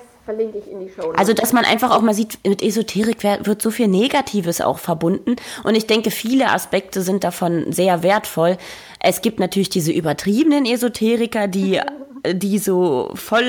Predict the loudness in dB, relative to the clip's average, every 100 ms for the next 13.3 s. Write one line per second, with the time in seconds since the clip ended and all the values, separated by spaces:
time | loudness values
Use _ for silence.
0 | 0 0 0 0 -2 0 2 2 0 -2
1 | -2 -2 -2 -2 -2 -2 -2 -2 -4 -4
2 | -4 -4 -4 -4 -6 -6 -6 -2 0 0
3 | -4 -6 -2 0 2 2 2 2 2 0
4 | 2 2 2 0 0 0 -4 -6 -6 -4
5 | -4 -2 -4 -4 -14 -16 -18 -6 2 4
6 | 4 0 -2 0 0 0 -2 -2 -2 -2
7 | -2 -4 -6 -6 -4 0 -2 -2 0 0
8 | 2 -2 -4 -6 -4 -2 -2 -2 -4 -2
9 | 0 0 0 -4 -2 0 2 2 0 -2
10 | -4 -2 0 0 2 2 2 2 0 -2
11 | -4 -4 -4 -2 -2 -4 -6 -16 -20 -12
12 | -4 0 0 0 -2 -2 0 0 2 2
13 | 2 0